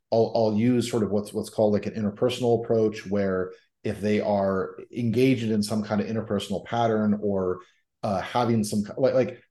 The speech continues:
I, I will, uh, help them sort of see what are the things that are coming up in terms of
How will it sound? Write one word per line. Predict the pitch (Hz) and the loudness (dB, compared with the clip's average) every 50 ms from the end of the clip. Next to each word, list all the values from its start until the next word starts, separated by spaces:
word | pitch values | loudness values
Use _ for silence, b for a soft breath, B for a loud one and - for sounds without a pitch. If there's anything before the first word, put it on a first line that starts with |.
| _ - | _ 2
I, | 131 | 2
I | 139 - - 131 135 | 2 2 2 2 2
will, | 135 139 127 120 117 110 - - | 4 6 6 6 6 4 2 0
uh, | 107 107 101 98 95 92 87 - - _ _ _ _ - | -2 -2 -2 -2 -2 -4 -6 -8 -10 _ _ _ _ -10
help | - - 165 180 170 - | -2 0 0 0 0 0
them | 143 123 | -4 -4
sort | 117 - 135 113 101 | -2 0 0 0 0
of | 95 - | 0 -4
see | - - 220 214 180 151 131 127 123 120 - _ _ | -6 -4 -2 -2 0 2 0 0 -2 -4 -12 _ _
what | - 113 120 143 160 | -2 2 4 4 4
are | 170 160 | 4 2
the | 131 123 | 0 0
things | 120 - 123 120 113 101 | -2 0 0 0 2 0
that | 113 101 | 0 0
are | 104 | -2
coming | - - 120 123 120 110 | -4 -4 -2 0 0 2
up | 107 107 104 107 | 2 0 -2 -2
in | 101 104 | -4 -4
terms | 104 - 113 107 104 95 | -4 -2 0 2 2 2
of | 101 95 95 90 - | 2 0 -2 -2 -4